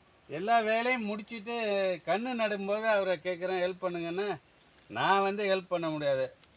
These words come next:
நான் பேசியிருக்கிறத நீங்க அப்பைக்கு அப்ப பார்த்து நூறு தடவை பாருங்க, ஒண்ணும் தப்பு கிடையாது, உங்களுக்கு நஷ்டம் கிடையாது. சினிமாவுக்கு போறீங்க, பார்க்குறீங்க இல்ல, அதே மாதிரி இதை பாருங்க, இதுல உங்களுக்கு எல்லா விளக்கமும் கிடைக்கும்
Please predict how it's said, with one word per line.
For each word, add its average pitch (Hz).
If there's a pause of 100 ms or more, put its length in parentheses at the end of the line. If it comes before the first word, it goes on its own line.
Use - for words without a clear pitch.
(200)
நான் 117
பேசியிருக்கிறத 208
நீங்க 190
அப்பைக்கு 190
அப்ப 208 (580)
பார்த்து 202 (420)
நூறு 285
தடவை 277
பாருங்க, 240
ஒண்ணும் 208
தப்பு 196
கிடையாது, 180 (320)
உங்களுக்கு 214
நஷ்டம் 220
கிடையாது. 170 (400)
சினிமாவுக்கு 247
போறீங்க, 160 (580)
பார்க்குறீங்க 226
இல்ல, 214 (400)
அதே 208
மாதிரி 262
இதை 285
பாருங்க, 269 (720)
இதுல 269
உங்களுக்கு 226
எல்லா 302
விளக்கமும் 262
கிடைக்கும் 156